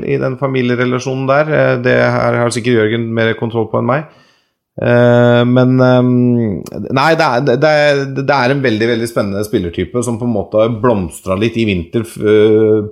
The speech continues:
pre-korona. Eh, og som vi har ventet på nå da, etter den, eh, den vinteren han hadde. Eh, så det er gøy at han får, eh, eh,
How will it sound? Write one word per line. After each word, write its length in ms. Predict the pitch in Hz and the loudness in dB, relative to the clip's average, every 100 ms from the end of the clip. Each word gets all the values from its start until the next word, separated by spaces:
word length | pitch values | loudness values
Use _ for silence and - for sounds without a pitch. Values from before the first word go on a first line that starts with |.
| - | -4
pre-korona. 640 | 104 98 - 113 98 120 127 - - - _ | 0 0 2 2 2 2 -2 -8 -20 -20 _
Eh, 460 | 110 110 107 107 104 | 0 2 4 4 4
og 180 | 107 104 | 2 2
som 120 | 110 | 2
vi 120 | 101 107 | 2 2
har 100 | 117 | 2
ventet 320 | 95 78 85 | 0 -2 -6
på 120 | 120 | -2
nå 100 | 117 | 0
da, 140 | 151 131 | 2 2
etter 240 | - 107 | 0 -2
den, 160 | 104 104 101 | -2 0 -2
eh, 360 | 101 82 101 | -2 -2 -2
den 160 | 95 98 | 0 0
vinteren 360 | 85 - 101 104 | -2 -2 -2 0
han 140 | 104 92 | 0 2
hadde. 160 | 98 123 - | 0 0 -2
Eh, 280 | 113 110 107 | -2 -2 -4
så 100 | 107 | -2
det 60 | 113 | -2
er 140 | 120 | 2
gøy 140 | 117 127 | 2 2
at 140 | 123 | 0
han 100 | 143 | -2
får, 320 | 131 123 120 123 | 0 2 2 2
eh, 340 | 120 120 117 - - _ _ _ - | 2 2 0 -6 -18 _ _ _ -8
eh, 200 | 101 101 | 0 2